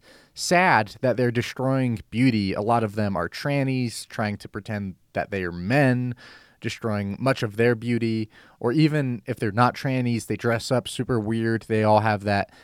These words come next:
same gross, short, blue hair look.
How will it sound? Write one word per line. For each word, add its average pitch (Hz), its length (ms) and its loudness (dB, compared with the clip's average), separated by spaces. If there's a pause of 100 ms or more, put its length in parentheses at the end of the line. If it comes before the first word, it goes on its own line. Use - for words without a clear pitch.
same 117 480 -2
gross, 110 800 -2
short, 120 520 0 (160)
blue 120 340 2
hair 113 580 -2
look. 113 340 -4